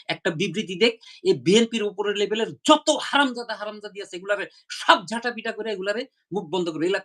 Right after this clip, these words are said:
কখনোই কোনো মিডিয়ার সাথে এগুলা যাতে আসতে না পারে। ম্যাডাম একটা বিবৃতি দিবে, আপনি ইউনূস স্যারের সাথে কথা বলেন, আপনি যেই ছাত্ররা এখন আন্দোলন করতেছে, আপনি ওদের সাথে কথা বলেন, ওদের মাথায় হাত দেন, ওদের বুকে টেনে নেন,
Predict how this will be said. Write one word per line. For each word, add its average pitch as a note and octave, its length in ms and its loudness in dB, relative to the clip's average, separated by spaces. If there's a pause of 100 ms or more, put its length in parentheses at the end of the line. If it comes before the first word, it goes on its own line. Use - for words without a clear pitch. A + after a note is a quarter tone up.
কখনোই A3+ 420 0
কোনো B3 200 -6
মিডিয়ার A#3+ 340 4
সাথে - 240 -14
এগুলা F3 180 -10
যাতে F3 220 -12
আসতে F#3+ 220 -16
না A3+ 100 -6
পারে। A#3+ 260 -8 (260)
ম্যাডাম F#3+ 300 0
একটা E3+ 240 -8
বিবৃতি A3 420 -6
দিবে, A3 260 -6 (560)
আপনি D4 500 0 (1000)
ইউনূস G#3 280 -2
স্যারের A3+ 180 -2
সাথে A3 340 -6
কথা G#3+ 200 -2
বলেন, C4+ 220 0 (260)
আপনি G3 320 0 (340)
যেই F3 200 2
ছাত্ররা A3 520 0
এখন G#3+ 200 -2
আন্দোলন F#3 360 0
করতেছে, A3+ 560 -4
আপনি F3 220 0
ওদের D3+ 180 4
সাথে D#3+ 280 -4
কথা D#3+ 200 -2
বলেন, G3 300 -2
ওদের E3 180 4
মাথায় D#3 300 2
হাত E3 160 -6
দেন, F3+ 160 0
ওদের D3+ 200 2
বুকে E3+ 220 -4
টেনে G#3 260 0
নেন, C#4+ 180 0